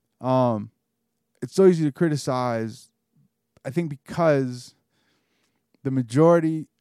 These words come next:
and I'm speaking generally, you know, but those that like to criticize are, aren't the ones that are, will, will get up and go somewhere.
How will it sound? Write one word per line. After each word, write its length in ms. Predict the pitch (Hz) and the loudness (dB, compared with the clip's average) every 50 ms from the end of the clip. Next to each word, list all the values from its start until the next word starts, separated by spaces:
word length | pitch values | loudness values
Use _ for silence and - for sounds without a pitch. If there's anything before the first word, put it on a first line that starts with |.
| _ _ _ _ | _ _ _ _
and 180 | - - 160 180 | -10 -8 -6 -4
I'm 200 | 185 175 147 - | -4 -6 -6 -10
speaking 400 | - - - 202 190 151 160 139 | -14 -10 -8 -8 -8 -6 -8 -6
generally, 440 | 113 117 135 117 101 90 - - - _ _ _ _ _ _ _ _ _ _ _ _ _ _ | -4 -4 -4 -4 -6 -10 -16 -20 -20 _ _ _ _ _ _ _ _ _ _ _ _ _ _
you 120 | 139 139 | -6 -4
know, 280 | 127 123 120 117 110 - _ _ _ _ _ | -4 -2 -4 -4 -6 -10 _ _ _ _ _
but 160 | - 139 120 - | -14 -8 2 4
those 220 | 175 185 196 180 | 6 6 6 4
that 80 | 185 175 | 2 -2
like 200 | 170 170 165 - | -2 -4 -6 -8
to 80 | - 151 | -10 -10
criticize 640 | - - 175 165 175 147 - 175 160 165 165 156 139 - | -6 -4 -4 -2 -4 -4 -4 -4 -2 -2 -2 -4 -4 -8
are, 160 | - - 127 - | -12 -12 -12 -10
aren't 220 | - 147 143 131 | -8 -8 -8 -6
the 80 | - 143 | -6 -6
ones 320 | 139 139 139 135 131 117 120 | -4 -2 -2 -4 -4 -4 -6
that 120 | 123 117 | -6 -6
are, 140 | 113 113 92 | -6 -6 -8
will, 300 | 73 95 120 120 117 113 | -8 -6 -6 -6 -6 -6
will 140 | 110 113 117 | -6 -8 -6
get 160 | 110 113 110 | -6 -6 -6
up 160 | 113 107 - - | -6 -6 -8 -12
and 100 | 107 101 | -10 -8
go 140 | 110 98 | -8 -8
somewhere. 420 | 101 - - - - - - - | -10 -12 -16 -20 -20 -20 -20 -20